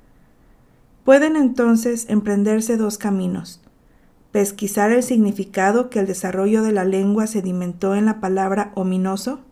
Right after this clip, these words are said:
o agrupar todo aquello que en personas y cosas,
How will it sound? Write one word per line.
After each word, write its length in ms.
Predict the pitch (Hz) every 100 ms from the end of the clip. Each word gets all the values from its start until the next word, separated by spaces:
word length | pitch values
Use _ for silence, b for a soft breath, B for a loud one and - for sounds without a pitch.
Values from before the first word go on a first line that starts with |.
| b b b b b _
o 120 | 226
agrupar 540 | 220 226 233 262 277 277
todo 220 | 285 285
aquello 480 | 277 254 254 269 277
que 100 | 233
en 100 | 220
personas 520 | 190 - 208 220 220
y 60 | 196
cosas, 640 | - 190 196 226 -